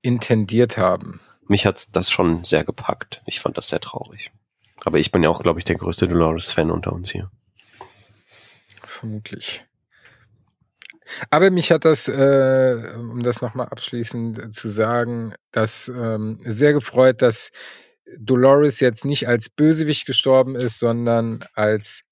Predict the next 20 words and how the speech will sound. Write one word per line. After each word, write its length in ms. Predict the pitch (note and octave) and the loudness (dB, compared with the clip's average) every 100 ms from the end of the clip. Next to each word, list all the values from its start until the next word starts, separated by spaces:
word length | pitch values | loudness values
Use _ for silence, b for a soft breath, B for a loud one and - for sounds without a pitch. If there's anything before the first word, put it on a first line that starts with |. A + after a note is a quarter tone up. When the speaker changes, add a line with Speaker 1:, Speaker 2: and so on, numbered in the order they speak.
| _ | _
Speaker 1:
Protagonist, 840 | - C#3 B2+ C3 C3+ D3 E3 - B2+ | -2 0 2 2 2 2 0 0 -8
die 520 | B2 B2 B2 B2 B2+ - | -8 -6 -4 -4 -6 -8
im 180 | A#2 A2+ | -6 -2
Endeffekt 920 | B2+ C#3 C#3+ - B2+ B2 - - - - _ _ _ - _ _ _ _ - | 0 2 0 2 2 2 0 -14 -18 -20 _ _ _ -20 _ _ _ _ 0
durch 420 | B2+ B2 A#2 - | 4 4 0 -4
eine, 540 | A#2 A#2+ A#2 A2+ G#2+ G#2+ - C3 A#2+ | -2 0 0 0 -4 -16 -20 -18 0
durch 240 | C3 - | 0 2
mehrere 500 | C#3+ F3 F3+ D3 B2+ | 4 6 6 2 4
Wandlungen 540 | C#3+ E3 E3 D#3 D3 | 4 4 0 0 -2
gegangen 640 | C3 A#2+ C3 C#3+ C#3+ C#3+ C#3+ | -4 2 2 2 -4 -8 -8
ist 300 | C#3 B2+ - | -6 -6 -6
und 420 | B2+ B2 B2 A#2 B B B B B _ _ _ _ _ | -4 -2 -2 -8 B B B B B _ _ _ _ _
zu 200 | - - | -10 -8
guter 300 | B2+ D3+ D3 | -4 0 4
Letzt 460 | C3 C3 C3 - - - | 6 4 2 -8 -14 -6
noch 380 | A#2 A#2+ A2+ - _ - | 2 2 0 -10 _ -6
etwas 420 | A2+ - G#2+ - | -6 0 -2 -2
Positives 1160 | - C3+ B2+ A#2+ G#2+ B2 A#2+ A2+ A2+ - - - | -8 -2 -2 -2 -6 -4 -2 0 -2 -4 -10 -6
und 320 | A#2 A2 G#2+ | -4 -2 -4
etwa 400 | - A2+ - G#2+ | -6 -10 -10 -14